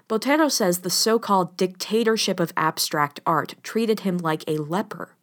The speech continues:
because of it. A recent Artsy article by Scott Indrasek,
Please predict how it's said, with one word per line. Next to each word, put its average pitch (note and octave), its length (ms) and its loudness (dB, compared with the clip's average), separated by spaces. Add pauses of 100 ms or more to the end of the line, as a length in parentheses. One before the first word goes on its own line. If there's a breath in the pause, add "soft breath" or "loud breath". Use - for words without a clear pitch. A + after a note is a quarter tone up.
because D3+ 340 -6
of D3 100 -10
it. - 220 -18 (880 soft breath)
A G#3 100 6
recent B3 400 2
Artsy G3+ 480 2
article D3+ 400 -2
by D#3+ 160 0
Scott - 360 0
Indrasek, - 680 -2